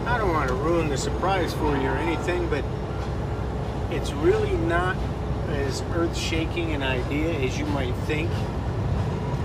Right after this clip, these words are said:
I would be willing to bet that half the people, at least, watch this video are gonna get it. They're gonna know it.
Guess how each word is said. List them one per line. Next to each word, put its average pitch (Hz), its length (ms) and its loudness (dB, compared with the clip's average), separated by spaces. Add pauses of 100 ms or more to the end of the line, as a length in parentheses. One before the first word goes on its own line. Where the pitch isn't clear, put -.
(240)
I 165 100 2
would 165 100 2
be 151 120 2
willing 170 260 2
to 147 80 2
bet 147 320 0
that 131 120 -2
half - 260 -2
the - 80 0
people, - 400 0
at - 100 0
least, - 380 0 (680)
watch 151 260 0
this 151 180 -2
video 139 520 2 (760)
are 165 100 0
gonna 190 200 4
get 220 200 2
it. - 80 0 (680)
They're 170 100 2
gonna 175 220 2
know 175 280 2
it. - 80 0